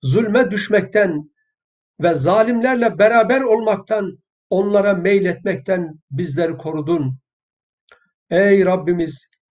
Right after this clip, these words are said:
bizim ve iman ve Kur'an hizmetindeki kardeşlerimizin istediğimiz ve istemediğimiz, bildiğimiz ve bilmediğimiz bütün ihtiyaçlarımızı gider,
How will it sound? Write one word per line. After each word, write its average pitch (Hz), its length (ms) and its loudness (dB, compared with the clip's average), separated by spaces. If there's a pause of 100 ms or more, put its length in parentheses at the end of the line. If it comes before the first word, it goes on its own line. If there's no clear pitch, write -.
(140)
bizim 226 680 -4
ve 170 300 0
iman 208 420 0
ve 196 60 2
Kur'an 233 440 -2
hizmetindeki 196 720 -4
kardeşlerimizin 190 1000 -2 (680)
istediğimiz 190 640 -2
ve 180 100 0
istemediğimiz, 170 840 -2 (600)
bildiğimiz 220 540 0
ve 220 160 2
bilmediğimiz 214 600 0
bütün 269 360 0
ihtiyaçlarımızı 208 800 0
gider, 190 400 -2